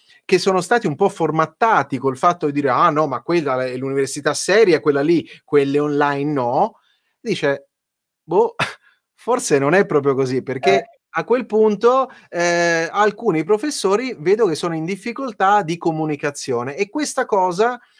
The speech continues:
Speaker 1: anche perché il decreto, che non so se è uscito nel mentre stiamo parlando, uscirà,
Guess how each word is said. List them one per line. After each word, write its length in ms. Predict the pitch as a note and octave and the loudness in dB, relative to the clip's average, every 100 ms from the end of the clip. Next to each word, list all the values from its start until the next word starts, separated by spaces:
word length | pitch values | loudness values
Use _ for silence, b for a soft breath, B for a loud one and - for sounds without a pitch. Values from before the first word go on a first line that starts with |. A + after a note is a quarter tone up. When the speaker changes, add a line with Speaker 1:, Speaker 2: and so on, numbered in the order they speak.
| B | B
Speaker 1:
anche 200 | D#3 D3 | -6 -4
perché 220 | D3+ D3 | -4 -2
il 100 | D3+ | -4
decreto, 380 | B2 B2+ E3+ D3 | -4 -4 -4 -4
che 160 | A#2+ C3 | -6 -6
non 100 | A#2 | -4
so 120 | D#3 | -6
se 80 | C3+ | -6
è 20 | |
uscito 300 | B2 - C3+ | -10 -8 -8
nel 140 | B2 B2 | -8 -4
mentre 400 | D3+ D3 B2 A2+ | -2 -2 -4 -6
stiamo 200 | C#3 B2 | -6 -8
parlando, 420 | A#2 B2+ D3+ A#2+ | -6 -2 0 0
uscirà, 500 | A#2 - A#3 C3 F3+ | -6 -4 0 2 2